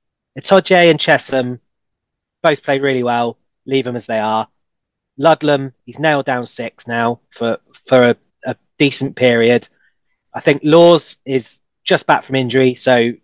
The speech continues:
it's perfect to have him on the bench to cover both to a really high standard. And I think Don Brandt has got to now just, just persevere with him against two really good sides, see how he gets on. And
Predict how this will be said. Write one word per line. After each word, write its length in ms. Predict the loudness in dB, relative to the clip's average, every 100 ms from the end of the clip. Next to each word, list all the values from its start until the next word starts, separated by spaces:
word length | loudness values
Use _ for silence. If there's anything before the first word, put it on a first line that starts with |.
| -18
it's 100 | -16
perfect 520 | 0 2 2 0 -4
to 60 | -2
have 140 | -2
him 100 | -2
on 120 | -4 -4
the 60 |
bench 480 | -2 -4 -4 -14 -14 _ _ -12
to 60 |
cover 280 | -2 0 0
both 520 | 2 2 2 -4 -20 _
to 120 | -6
a 60 | -4
really 260 | -2 -2 -2
high 160 | -4
standard. 580 | -4 -6 -6 -4 -6 -8 _ -16 -4
And 100 | -2
I 60 |
think 260 | 2 0 -2 _ 2
Don 220 | 2 4
Brandt 360 | 2 2 0 -10
has 140 | -8
got 220 | 0 2
to 40 | 2
now 400 | 0 0 -2 -4 _ _ -10
just, 200 | -10 -10 _ _
just 140 | -10 2
persevere 520 | 2 2 0 2 2
with 100 | 0
him 340 | 0 0 -4 _ _ _ _ _ _ _ _ -6
against 280 | -6 -6
two 220 | 0 0 2
really 160 | 0
good 140 | -2 -2
sides, 360 | -2 -2 -2
see 140 | -4 -2
how 100 | -2
he 80 |
gets 300 | -4 -8 -6
on. 260 | -6 -6 -10 _ _ _ _ -6
And 300 | -6 -6